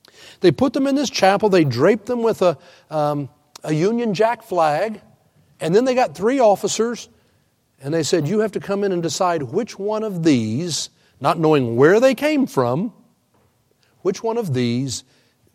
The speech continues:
will be taken to Westminster Abbey." And so they all finally agreed on one.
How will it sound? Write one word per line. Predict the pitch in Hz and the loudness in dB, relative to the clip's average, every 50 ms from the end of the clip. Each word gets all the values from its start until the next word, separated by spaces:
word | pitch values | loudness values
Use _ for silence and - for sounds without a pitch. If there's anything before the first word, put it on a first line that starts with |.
| _ _ - | _ _ -14
will | - 139 127 139 139 | -8 -4 0 0 0
be | 139 139 123 | 0 0 0
taken | - 160 139 127 - 135 123 127 117 | 0 0 0 -2 -2 -6 -8 -8 -6
to | - 139 131 127 123 117 - _ _ _ - | -6 -4 -4 -4 -4 -6 -10 _ _ _ -6
Westminster | 120 117 104 - - 120 113 - - 117 113 | -6 -4 -4 -6 -6 -8 -8 -6 -4 -4 -4
Abbey." | 107 98 90 80 80 78 - _ _ _ _ _ _ _ _ _ _ _ _ _ _ _ _ _ _ _ _ _ - | -4 -4 -6 -10 -16 -20 -20 _ _ _ _ _ _ _ _ _ _ _ _ _ _ _ _ _ _ _ _ _ -16
And | - 113 101 | -12 -10 -6
so | - 131 | -4 -2
they | 120 123 123 | 2 4 4
all | 131 139 139 | 4 4 2
finally | - - 139 143 147 147 147 | 2 -2 -4 -2 -2 -2 -2
agreed | 147 135 127 156 170 170 | -2 -2 0 0 0 0
on | 180 175 175 180 | -2 -4 -6 -6
one. | 190 208 208 185 139 | -8 -8 -10 -10 -14